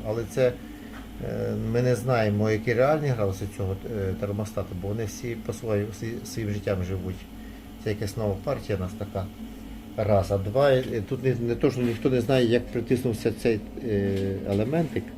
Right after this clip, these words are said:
Бо тут нема до чого притиснути, бачимо, товстий метал, я рукою тримаю, воно не, ну, подвійний, там, не знаю, трійка чи четвірка металу. А, четвірка, мабуть. Так. Дуже з товстого металу пере-, перехід, і там воно довго прогрівається. Десь туди запхали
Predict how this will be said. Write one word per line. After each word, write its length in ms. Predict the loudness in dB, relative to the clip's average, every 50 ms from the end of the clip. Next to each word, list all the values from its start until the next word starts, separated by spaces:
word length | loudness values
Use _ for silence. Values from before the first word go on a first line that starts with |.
| -12 -12 -12 -12 -14 -14 -14 -12 -6 0
Бо 100 | 2 4
тут 160 | 4 4 4
нема 220 | 4 4 4 4 4
до 100 | 2 2
чого 140 | 2 0 0
притиснути, 440 | 0 -2 -2 -2 -2 -2 0 2
бачимо, 240 | 2 4 4 4 2
товстий 320 | 2 2 2 2 4 4 2
метал, 260 | 4 4 4 4 6
я 100 | 4 4
рукою 300 | 4 4 6 6 6 6
тримаю, 380 | 6 2 0 2 2 4 4
воно 180 | 4 4 4 4
не, 240 | 4 4 4 4 4 2 0 0 0
ну, 120 | 0 0 0
подвійний, 600 | 0 0 0 0 2 4 4 4 4 2 0 -2 -2
там, 160 | -2 -2 0 0
не 80 | 0
знаю, 180 | 2 2 2 2 0 0
трійка 240 | -2 -2 -2 -2 -4
чи 160 | -4 -4 -6
четвірка 380 | -6 -2 0 0 0 2 2 0
металу. 360 | 0 0 0 -2 -2 -4 -4 -8 -10 -8 -6
А, 100 | -4 -4
четвірка, 500 | -4 -6 -8 -4 -2 0 0 0 -2 -4
мабуть. 280 | -4 -4 -4 -6 -6 -10 -10 -10 -12 -12 -12 -12 -10 -10 -10 -12 -12 -14 -12 -12 -12 -12 -14 -12 -8
Так. 180 | -6 -6 -6 -6 -6 -10 -12 -12 -12 -12 -12 -12 -12 -12 -10 -2 0
Дуже 180 | 2 4 4
з 40 | 2
товстого 480 | 0 0 0 0 0 0 0 0 0 2
металу 340 | 2 0 2 4 4 4 2
пере-, 360 | 2 0 0 0 0 0 -2 -4
перехід, 380 | -2 -2 -2 -2 -2 -2 -2 -2 -2
і 40 | 0
там 160 | 0 2 2
воно 140 | 4 2 2
довго 280 | 4 4 2 2 2 0 0
прогрівається. 800 | 0 0 2 2 0 0 2 2 2 2 0 -2 -4 -6 -8 -8 -8 -8 -12 -12 -12 -12 -12 -12 -14 -8 -2 -2
Десь 100 | 0 0
туди 160 | 2 2 2
запхали 520 | 2 2 0 0 0 2 2 4 2 0